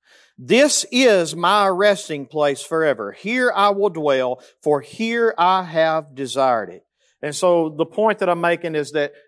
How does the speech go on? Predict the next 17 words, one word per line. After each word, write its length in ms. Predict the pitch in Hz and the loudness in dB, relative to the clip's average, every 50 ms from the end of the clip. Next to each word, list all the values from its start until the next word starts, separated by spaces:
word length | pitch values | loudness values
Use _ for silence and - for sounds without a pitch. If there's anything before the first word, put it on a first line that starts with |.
| - 139 | -2 2
God 240 | 185 220 240 233 | 2 4 4 2
has 180 | 220 202 175 185 | 0 -2 -2 0
always 440 | 190 190 190 196 185 190 180 160 - | 0 0 0 0 0 -2 -4 -4 -4
told 280 | - 185 180 175 156 | -4 -2 -2 -2 -2
His 220 | 151 156 147 135 - | -4 -6 -8 -8 -6
people 400 | - 180 170 151 - 143 131 123 | -4 -4 -4 -2 -4 -6 -6 -4
that 180 | 120 131 127 | -4 -6 -6
Mount 400 | 135 139 151 170 196 208 151 127 | -6 -4 -2 0 0 -2 -4 -4
Zion 480 | 127 143 165 160 165 156 143 131 123 120 | -6 -2 -2 0 0 0 -2 -2 -4 -6
is 140 | 120 113 - | -8 -10 -8
going 260 | 151 147 147 135 120 | -8 -6 -6 -8 -8
to 80 | 127 127 | -6 -2
be 220 | 131 147 135 117 | 0 0 0 -2
His 280 | 110 135 165 156 139 127 | -2 -4 -4 -4 -4 -4
dwelling 460 | - 135 135 131 131 123 113 101 92 | -4 -2 0 0 0 0 -2 -6 -8
place. 380 | - 113 110 98 90 82 - | -8 -6 -6 -6 -6 -6 -2
That's, 340 | - 175 196 214 - - - | 2 4 4 4 2 -2 -8